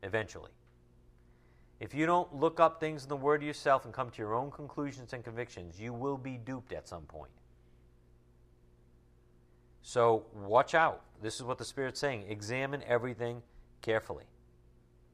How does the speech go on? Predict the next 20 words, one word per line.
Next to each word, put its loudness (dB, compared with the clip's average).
A -2
man 0
who -2
stands -6
for -6
nothing 2
falls 4
for -4
anything. -6
Think -8
about -2
that. -16
If -4
you -2
don't 0
come 0
to -10
your 2
own 0
convictions -6